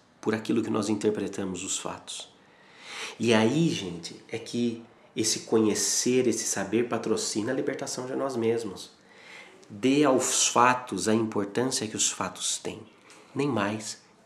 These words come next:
nem menos. Dê aos problemas, ao sofrimento, à dor, ao medo,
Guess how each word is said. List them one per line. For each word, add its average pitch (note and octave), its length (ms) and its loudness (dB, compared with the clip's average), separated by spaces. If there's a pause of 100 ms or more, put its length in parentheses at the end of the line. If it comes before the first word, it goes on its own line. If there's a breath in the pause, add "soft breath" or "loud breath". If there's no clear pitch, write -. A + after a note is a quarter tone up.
(120)
nem C3 140 -4
menos. C#3+ 640 2 (440 loud breath)
Dê D3 480 10
aos A#2+ 220 -2
problemas, A#2 600 0
ao G#2 60 -4
sofrimento, A2+ 800 0
à G2+ 60 -4
dor, A#2 560 2 (440 loud breath)
ao G2+ 100 -6
medo, G#2 600 4